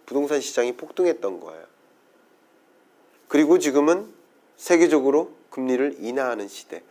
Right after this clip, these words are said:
긴축의 시대인 거죠. 세계적으로 부동산 매매 가격이 조정되는 국면인 거예요. 우리나라만 조정되는 게 아니에요. 자, 이렇게 본다면 그러면 문재인 정책이 실패해서 집값이 오른 걸까?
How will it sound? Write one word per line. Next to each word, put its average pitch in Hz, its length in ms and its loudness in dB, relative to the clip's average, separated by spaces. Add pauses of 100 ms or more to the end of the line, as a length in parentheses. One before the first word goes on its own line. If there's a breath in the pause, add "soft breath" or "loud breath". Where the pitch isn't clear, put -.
(160 soft breath)
긴축의 160 380 -4
시대인 95 320 -8
거죠. 78 280 -16 (840 loud breath)
세계적으로 165 500 6
부동산 131 340 0
매매 113 220 2
가격이 104 460 -4 (300 loud breath)
조정되는 175 600 4
국면인 104 500 -6
거예요. 78 320 -12
우리나라만 180 580 4
조정되는 127 500 -2
게 123 80 -4
아니에요. 95 360 -10 (400 loud breath)
자, 165 80 4
이렇게 170 340 4
본다면 120 680 4 (920 soft breath)
그러면 165 580 4
문재인 190 560 2
정책이 175 920 4
실패해서 165 960 4
집값이 139 520 -2
오른 110 220 -4
걸까? 87 380 -8